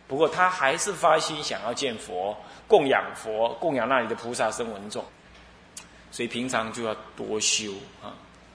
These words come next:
那么这就是根二啊，他方菩萨化身。那么接下来己四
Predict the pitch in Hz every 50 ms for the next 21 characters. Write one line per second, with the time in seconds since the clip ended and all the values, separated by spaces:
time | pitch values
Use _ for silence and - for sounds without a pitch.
0 | - - - - - - - - - 123 123 120 113 127 110 117 113 107 - -
1 | 120 110 110 110 - 131 135 120 - - - - - - - - - - - 123
2 | 120 120 117 113 - 120 113 113 110 107 - - 104 107 107 - 110 98 98 -
3 | - 117 101 101 101 - - 101 92 - - - - - - - - - - -
4 | - - - - - - - - - - - - - - - - - - - -
5 | - - - - - - - 127 127 139 151 143 135 131 - - - 113 104 104
6 | 104 104 - - - - 190 143